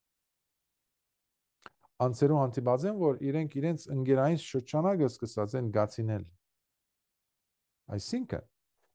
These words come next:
եթե իմ հարաբերությունս քեզ հետ ցևով մի ինձի նյութաբես չոքներ,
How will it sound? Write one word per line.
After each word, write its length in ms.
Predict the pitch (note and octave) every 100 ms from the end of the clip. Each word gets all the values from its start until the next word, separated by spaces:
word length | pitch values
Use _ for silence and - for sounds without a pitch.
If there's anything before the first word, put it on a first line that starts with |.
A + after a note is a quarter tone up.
| -
եթե 300 | D#3 F#3+ D3
իմ 200 | D#3+ D3+
հարաբերությունս 720 | C#3+ C#3 D3 C3+ C3+ F#3 C#3+
քեզ 300 | - C#3 B2 D#3
հետ 340 | F#3+ G#2+ G#2+ _ _ _ _ -
ցևով 360 | D#3+ D3+ G3 F#3
մի 180 | B2
ինձի 360 | A#2+ A#2+ B2 B2 A#2 G#2+
նյութաբես 720 | A#2+ F3+ A#3 D#3+ G2+ F#2 -
չոքներ, 680 | - A#3+ D4+ - F2+ G2+